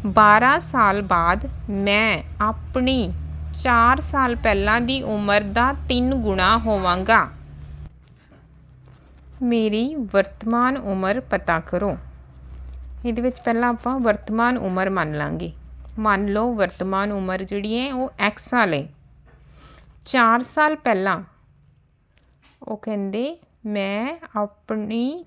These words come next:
ਚਾਰ ਸਾਲ ਪਹਿਲਾਂ ਦੀ ਉਮਰ ਦਾ ਤਿੰਨ ਗੁਣਾ ਹੋ ਜਾਵਾਂਗਾ।"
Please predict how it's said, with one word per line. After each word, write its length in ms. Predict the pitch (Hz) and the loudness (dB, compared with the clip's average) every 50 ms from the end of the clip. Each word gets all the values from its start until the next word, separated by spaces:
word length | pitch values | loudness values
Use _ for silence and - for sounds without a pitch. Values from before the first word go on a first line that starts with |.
| _ - | _ -10
ਚਾਰ 400 | - - 226 208 202 202 202 202 | -6 -4 -2 0 0 0 -2 -4
ਸਾਲ 460 | 208 - - - 240 240 240 240 240 | -6 -8 -6 -4 -2 -2 0 -2 -4
ਪਹਿਲਾਂ 520 | 233 - - 208 170 165 170 180 190 208 | -4 -2 -2 0 0 0 -2 -2 -2 -2
ਦੀ 200 | 214 208 233 233 | -2 -2 -4 -4
ਉਮਰ 360 | 233 - 185 175 175 175 170 | -4 -6 -6 -4 -4 -4 -4
ਦਾ 420 | 180 180 185 190 208 220 247 285 311 - _ _ _ _ _ _ _ _ _ _ _ _ _ _ _ _ _ _ _ _ _ _ _ _ _ - | -6 -6 -6 -4 -2 -2 -2 -4 -6 -12 _ _ _ _ _ _ _ _ _ _ _ _ _ _ _ _ _ _ _ _ _ _ _ _ _ 0
ਤਿੰਨ 220 | 269 277 302 311 | 0 2 2 2
ਗੁਣਾ 300 | 277 285 277 254 247 233 | 2 2 4 4 4 2
ਹੋ 160 | 226 220 202 | 2 0 -2
ਜਾਵਾਂਗਾ।" 580 | 180 185 180 165 165 160 156 156 160 160 160 | -2 -2 -2 -2 -2 -2 -4 -2 -2 -4 -4